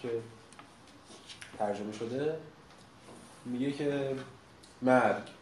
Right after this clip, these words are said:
اگر آنچه باشد که ما خواستاریم آن را عدم فعلیت بنامیم، همانا ترسناکترین چیزهاست.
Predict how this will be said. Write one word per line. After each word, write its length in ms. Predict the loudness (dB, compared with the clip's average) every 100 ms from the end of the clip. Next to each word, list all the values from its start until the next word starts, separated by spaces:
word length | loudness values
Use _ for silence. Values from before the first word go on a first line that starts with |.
| -20 -20 -20 -20 -20 -20 -20 -20 -20 -6
اگر 300 | 0 4 4
آنچه 300 | 4 -2 -2
باشد 460 | 2 4 4 0 0
که 80 | 2
ما 160 | 2
خواستاریم 800 | 4 6 6 6 6 8 8 4
آن 160 | 2 4
را 220 | 4 6
عدم 220 | 2 2
فعلیت 420 | 0 -2 2 2
بنامیم، 720 | 2 0 0 2 4 4 2 -4 -16 -20 -20 -20 -20 -20 -20 -6 2
همانا 400 | 6 6 6 4
ترسناکترین 1160 | 4 8 8 6 2 4 4 2 0 2 2
چیزهاست. 760 | 0 -4 -4 0 4 4 2 -6